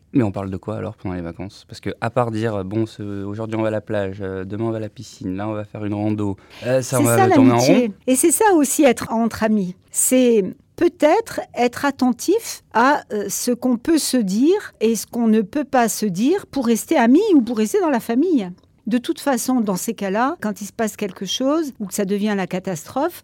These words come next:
Speaker 2: euh, après on regrette. En général, on regrette. On se dit, « Oh, ben voilà, je savais bien qu'elle était ou il était comme ça, que ça allait terminer comme ça. » On le sait à l'avance, en fait.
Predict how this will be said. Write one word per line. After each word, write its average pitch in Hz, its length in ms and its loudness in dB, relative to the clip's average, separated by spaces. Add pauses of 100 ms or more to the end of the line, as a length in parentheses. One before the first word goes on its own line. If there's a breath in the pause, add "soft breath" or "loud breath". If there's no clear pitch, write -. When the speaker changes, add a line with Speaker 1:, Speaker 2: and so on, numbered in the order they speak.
(120)
Speaker 2:
euh, 151 220 -10 (160)
après - 260 -4
on 277 120 4
regrette. 247 680 -2
En 185 60 -8
général, 214 460 -2
on 202 80 -2
regrette. 214 440 -4
On 185 60 -8
se 170 60 -12
dit, « 196 180 -6
Oh, 190 220 -4
ben 175 120 -8
voilà, 202 360 -4
je - 80 -10
savais 202 260 -2
bien 247 320 2
qu'elle 190 560 -2
était 208 320 -2
ou 196 160 -2
il 196 140 -2
était 190 240 -2
comme 190 200 -8
ça, 202 440 -4
que 196 160 -8
ça 185 180 -6
allait 196 300 -2
terminer 196 460 -6
comme 190 180 -8
ça. » 185 160 -6
On 196 40 -2
le 220 140 2
sait 233 300 0
à 202 80 0
l'avance, 196 480 -6
en 151 40 -16
fait. - 380 -20